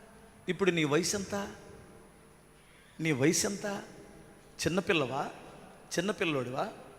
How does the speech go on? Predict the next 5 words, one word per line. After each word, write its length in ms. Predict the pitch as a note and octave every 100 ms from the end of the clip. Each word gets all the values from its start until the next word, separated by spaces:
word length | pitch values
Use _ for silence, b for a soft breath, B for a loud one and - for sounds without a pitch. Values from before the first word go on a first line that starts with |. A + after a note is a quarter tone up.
| - - -
బిడ్డలను 360 | D#3+ E3+ A3+ A3+
కన్నావు, 320 | A3+ A3 F#3+
పెళ్ళయింది, 760 | - E3+ G#3 A3 A3 G#3 - D3+
బిడ్డలను 320 | D#3 G3+ A3+
కన్నావు. 540 | A#3 A#3+ A#3 - -